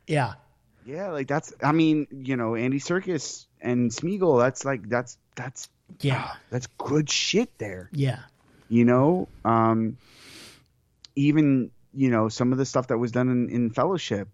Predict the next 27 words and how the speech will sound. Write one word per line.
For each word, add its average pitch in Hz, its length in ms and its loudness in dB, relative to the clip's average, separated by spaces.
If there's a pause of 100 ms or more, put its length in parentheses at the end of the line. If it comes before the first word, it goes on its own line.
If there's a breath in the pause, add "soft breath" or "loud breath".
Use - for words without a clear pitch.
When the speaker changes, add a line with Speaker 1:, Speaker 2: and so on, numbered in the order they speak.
(160)
Speaker 2:
like, 117 420 -2
there's, 139 180 2
dude, 120 240 0
there's 131 180 0
one 127 220 0
scene, 127 500 -2 (100)
i-, 90 160 -6
it 120 120 0
doesn't 127 220 4
matter 117 200 4
how 113 140 0
many 113 160 0
times, 113 280 -4
I, 107 60 0
and 107 160 -2
I've 113 120 0
seen 123 280 0
these 113 200 0
movies 104 640 -4
more 104 260 2
times 98 640 -2
than 104 120 0
I 104 140 0
could, 98 260 -10 (120)
I 95 160 -4
could 110 160 -14
count. - 280 -8